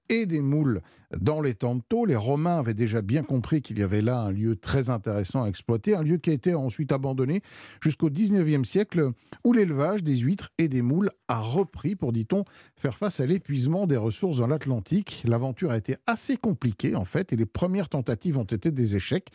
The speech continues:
Il a fallu attendre le vingtième siècle pour voir ces cultures se mettre en place de manière pérenne, ce qu'elles sont aujourd'hui. Et pour parler des moules de l'étang de Thau,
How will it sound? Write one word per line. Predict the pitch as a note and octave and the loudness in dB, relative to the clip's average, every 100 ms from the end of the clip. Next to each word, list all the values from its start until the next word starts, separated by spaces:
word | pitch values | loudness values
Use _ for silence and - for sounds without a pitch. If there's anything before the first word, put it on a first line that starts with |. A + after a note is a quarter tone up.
| - - - - | -18 -16 -6 0
Il | B2+ | 0
a | |
fallu | A#2 A#2 D3 | 0 0 0
attendre | C#3+ F3+ A2 | -2 -2 0
le | G2 | 0
vingtième | F#2+ A2 F3+ A#3 - C#3+ A#2 | 0 2 0 0 -2 -2 -2
siècle | - A#2 C3 - | -2 -2 -2 -2
pour | - G2 | -2 -2
voir | G#2+ C#3+ - | 0 -2 -4
ces | A#2+ | -8
cultures | - G2 - D3 - | -4 -4 0 -2 -2
se | - | -4
mettre | F#2 A2 C#3+ - | 0 0 0 -4
en | G#2 | -4
place | A#2+ A2 | -2 -2
de | G2+ | -2
manière | F2 F#2 E2+ - | -2 -2 -4 -4
pérenne, | - C3+ C#3 A2+ | -2 0 -2 -4
ce | A2 | -8
qu'elles | F#2 E2 | -6 -6
sont | - - D4+ F3 | -4 -2 0 0
aujourd'hui. | C3+ G2+ F2+ A2 - - - - - | -2 -2 0 -2 -2 -8 -20 -6 -2
Et | F3+ | 0
pour | G#3 - | 0 -2
parler | D#3 C#3+ F#3 | -2 0 0
des | C#3 A2 | -2 -2
moules | G#2+ A#2+ D3 A3+ A3 F3 C#3+ | 0 2 4 4 6 4 2
de | G#2 | 2
l'étang | G#2 C3+ - F#3+ | 2 2 0 0
de | A#2+ | 0
Thau, | G2 - F3+ | -2 0 0